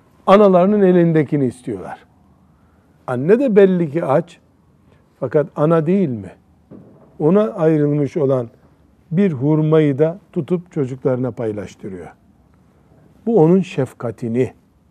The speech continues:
evladını büyütmekle ilgili merhametini gösterdiği için Allah Teala ona cennet mükafatı veriyor. Mümin kadın zaten. İffetli kadın zaten.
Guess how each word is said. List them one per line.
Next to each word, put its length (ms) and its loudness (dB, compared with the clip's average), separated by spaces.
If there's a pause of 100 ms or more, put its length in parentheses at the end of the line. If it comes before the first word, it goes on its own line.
(1200)
evladını 800 0
büyütmekle 680 -2
ilgili 480 -2 (240)
merhametini 800 -2
gösterdiği 1080 -4
için 560 0 (580)
Allah 320 2
Teala 360 0
ona 200 -4
cennet 400 -6
mükafatı 720 -6
veriyor. 300 0 (300)
Mümin 340 6
kadın 300 2
zaten. 460 2 (840)
İffetli 480 2
kadın 300 6
zaten. 480 4